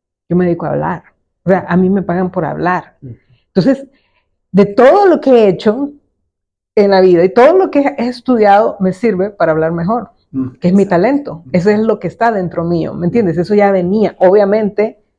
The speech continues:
Speaker 1: estudiado para hablar mejor también, ¿ves? Entonces, yo creo que eso es lo que vemos los maestros, lo de que tenemos el corazoncito de maestro,
Speaker 2: Ujú.
Speaker 1: lo que vemos es ese potencial y le ayudamos a las personas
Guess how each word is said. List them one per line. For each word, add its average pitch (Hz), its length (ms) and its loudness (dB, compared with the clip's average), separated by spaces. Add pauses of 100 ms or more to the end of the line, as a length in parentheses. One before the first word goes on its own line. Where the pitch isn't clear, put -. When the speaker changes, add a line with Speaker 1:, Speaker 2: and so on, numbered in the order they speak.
(220)
Speaker 1:
estudiado 180 520 2
para 147 160 -2
hablar 160 220 0
mejor 175 400 0
también, - 380 -10 (140)
¿ves? 196 320 0 (500)
Entonces, 240 540 0 (320)
yo 208 180 0
creo 247 200 2
que 233 340 2
eso 220 240 0
es 240 40 2
lo 226 120 0
que 170 120 -2
vemos 196 280 0
los 180 120 -4
maestros, 180 600 -2
lo 170 260 2
de 151 240 -2
que 156 140 -6
tenemos 165 420 -4
el 202 80 -6
corazoncito 170 680 -4
de 180 100 0
maestro, 175 480 -2
Speaker 2:
Ujú. - 140 -14
Speaker 1:
lo 180 140 0
que 175 120 -2
vemos 196 260 0
es 208 260 -4
ese 226 220 -4
potencial 247 800 -4
y 190 80 -2
le 175 100 2
ayudamos 170 400 -2
a 170 40 -4
las 160 120 -8
personas 160 520 -12